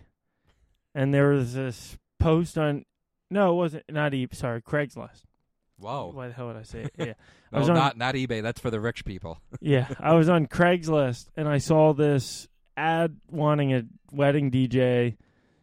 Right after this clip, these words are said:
Speaker 1: So I reached out to it. They wanted, like, I think they wanted five hours was what they wanted a, a D J for. So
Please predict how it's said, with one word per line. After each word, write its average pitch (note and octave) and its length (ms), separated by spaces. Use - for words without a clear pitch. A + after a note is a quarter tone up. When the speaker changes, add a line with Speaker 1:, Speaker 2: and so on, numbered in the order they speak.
Speaker 1:
So - 180
I D#3+ 120
reached E3+ 360
out C3+ 280
to C#3 180
it. C3+ 260
They D3+ 140
wanted, D#3 400
like, C3 340
I D#3 60
think E3+ 180
they E3+ 120
wanted D#3 300
five C3+ 360
hours B2+ 580
was A#2+ 120
what C3 160
they C3+ 100
wanted B2+ 560
a, - 80
a - 40
D C#3+ 140
J C#3 160
for. C#3 260
So B2 280